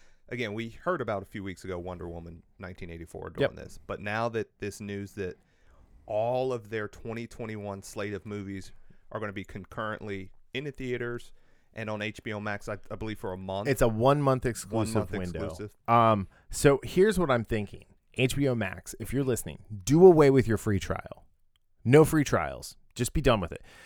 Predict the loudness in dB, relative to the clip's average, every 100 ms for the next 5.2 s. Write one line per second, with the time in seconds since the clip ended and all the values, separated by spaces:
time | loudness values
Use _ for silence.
0 | 2 6 6 6 4 2 0 0 0 2
1 | 0 0 0 -2 -2 -2 0 -2 -6 -10
2 | -20 _ _ _ -4 0 0 0 2 2
3 | 0 0 -2 -4 -8 -6 -2 -2 -4 -4
4 | -6 -4 -2 -2 -2 -4 -8 -10 -6 -4
5 | -4